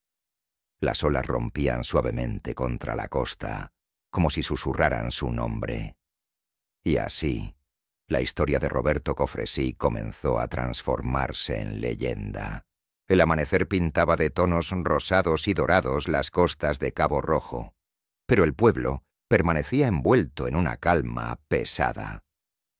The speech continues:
La noticia de la ejecución de Roberto Cofresí había llegado la noche anterior, llevada por un mensajero que cruzó las montañas con el peso de un presagio.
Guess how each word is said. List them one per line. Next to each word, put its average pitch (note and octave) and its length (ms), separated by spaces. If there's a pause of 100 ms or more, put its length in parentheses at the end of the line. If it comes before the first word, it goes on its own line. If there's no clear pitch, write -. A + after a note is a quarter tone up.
(280)
La F#2+ 120
noticia F2 460
de E2+ 100
la D2+ 120
ejecución E2+ 640
de D#2 100
Roberto D2 580
Cofresí C#2 840 (340)
había F2 260
llegado E2 380
la C#2 100
noche F#2 340
anterior, D2+ 880 (380)
llevada D#2+ 400
por C2 140
un E2 120
mensajero D2+ 640
que D#2 120
cruzó B1+ 320
las C#2 180
montañas A#1 760
con B1+ 180
el A1 140
peso A#1 500
de A#1+ 140
un B1 240
presagio. A1 960